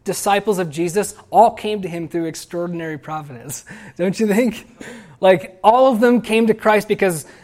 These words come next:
because of a Damascus Road experience. I think that'd be discouraging. We think, "Oh, well, that hasn't happened to me, so God's not interested," right?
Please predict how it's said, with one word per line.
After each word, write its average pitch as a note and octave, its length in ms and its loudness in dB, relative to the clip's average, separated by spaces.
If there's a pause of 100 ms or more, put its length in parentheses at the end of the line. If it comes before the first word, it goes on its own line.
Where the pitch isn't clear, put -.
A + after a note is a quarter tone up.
(120)
because F#3+ 280 2
of G3 80 2
a F3+ 60 2
Damascus F#3+ 600 0
Road F#3+ 180 2
experience. D3+ 760 -6
I F3 80 -6
think A#3+ 160 -2
that'd C4 160 2
be B3+ 80 0
discouraging. A3+ 500 -2
We G3 60 0
think, A3+ 240 -4
"Oh, A#3+ 140 2
well, G#3+ 280 0
that A3 280 -4
hasn't G#3 260 -4
happened G#3 320 -6
to F3+ 60 -6
me, E3 180 -8
so E3+ 160 -10
God's F3+ 320 -10
not F3 160 -12
interested," E3+ 500 -18
right? D3 300 -12